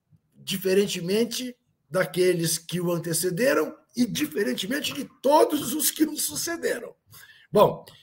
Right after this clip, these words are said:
e tínhamos alguns jogadores naquele time, Breno,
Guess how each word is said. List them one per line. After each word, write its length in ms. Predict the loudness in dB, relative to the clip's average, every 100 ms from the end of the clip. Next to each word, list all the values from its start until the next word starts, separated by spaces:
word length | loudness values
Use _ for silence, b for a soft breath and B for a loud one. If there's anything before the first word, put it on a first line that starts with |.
| b b b b b _
e 140 | -6 0
tínhamos 640 | 2 2 2 0 -2 -8
alguns 540 | 4 4 4 0 0 0
jogadores 840 | 2 2 2 2 4 4 4 0
naquele 320 | -4 -6 -8 -8
time, 360 | -4 -2 -2
Breno, 400 | -4 -6 -8 -12